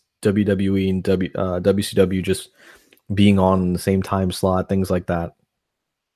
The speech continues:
So I want a company to step up and be real competition to the W W E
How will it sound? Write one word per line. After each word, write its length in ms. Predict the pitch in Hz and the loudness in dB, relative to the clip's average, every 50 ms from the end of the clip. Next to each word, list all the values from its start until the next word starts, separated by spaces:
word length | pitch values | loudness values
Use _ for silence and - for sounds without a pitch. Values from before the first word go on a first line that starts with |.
| _ _ _ _ _ _ _ - | _ _ _ _ _ _ _ -16
So 160 | - - 113 | -4 0 2
I 60 | 101 101 | 2 4
want 280 | 107 107 117 139 165 | 4 4 4 4 2
a 40 | 156 | 2
company 400 | 127 - 123 110 101 107 95 92 | 2 2 0 2 2 0 0 0
to 100 | 90 90 | -2 -4
step 300 | - - - 87 - - | -2 -2 -4 -4 -2 -4
up 260 | 82 82 - - - _ _ _ _ _ - _ _ _ _ | -8 -8 -10 -14 -20 _ _ _ _ _ -20 _ _ _ _
and 160 | - 101 98 | -6 -2 0
be 140 | 104 104 101 | 2 2 2
real 320 | 95 92 101 113 113 98 | 2 4 6 6 6 6
competition 600 | - - 98 87 - 85 - - 90 - - 85 85 | 4 0 -4 -4 -4 -6 -6 -6 -6 -6 -6 -8 -6
to 120 | - 87 | -6 -6
the 80 | 90 87 | -4 -4
W 220 | 87 90 87 92 | -4 -4 -4 -4
W 280 | 87 87 90 92 87 85 | -4 -6 -6 -6 -6 -8
E 60 | 87 | -8